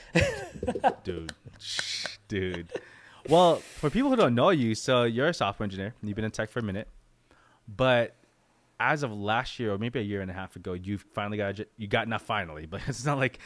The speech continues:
Speaker 2: everyone, "Hey, welcome to Netflix." I'm not there either. Uh, <laughs> but you got a job at Netflix. You're a front-end engineer, senior front-end
Speaker 1: Mm-hmm.
Speaker 2: engineer, right, at Netflix. Uh, so,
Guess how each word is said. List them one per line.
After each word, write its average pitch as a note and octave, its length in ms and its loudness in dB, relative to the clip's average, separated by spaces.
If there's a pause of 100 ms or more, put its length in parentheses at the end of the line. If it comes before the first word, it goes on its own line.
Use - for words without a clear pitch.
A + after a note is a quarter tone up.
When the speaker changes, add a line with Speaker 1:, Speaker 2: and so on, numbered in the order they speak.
Speaker 2:
everyone, C#3+ 420 2 (240)
"Hey, E3 280 6
welcome F3 320 2
to E3 160 -2
Netflix." D3 400 -4
I'm C3+ 100 0
not A2+ 140 0
there A2 160 0
either. F#2 260 -4 (420)
Uh, B2 280 6 (280)
<laughs> G3 140 10
but D3 300 4 (260)
you C#3+ 100 2
got F3+ 140 8
a E3+ 40 8
job D#3 220 8
at C3+ 60 6
Netflix. B2 480 0
You're B2 200 4
a A#2 340 -2
front-end D3 280 -2
engineer, F#3 360 -4
senior C3+ 340 -4 (160)
front-end G#3 220 8
Speaker 1:
Mm-hmm. - 20 2
Speaker 2:
engineer, D3+ 380 -6 (1040)
right, G2+ 240 -4 (360)
at G#2 100 -6
Netflix. G#2 760 -6 (560)
Uh, G2 400 -4 (100)
so, - 240 -8